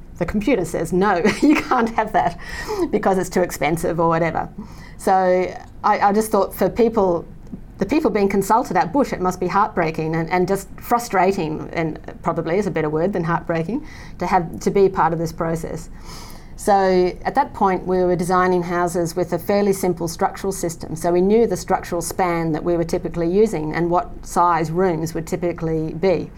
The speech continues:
So we created a little component system model of models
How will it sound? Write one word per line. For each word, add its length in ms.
So 400
we 100
created 800
a 40
little 200
component 840
system 600
model 540
of 160
models 500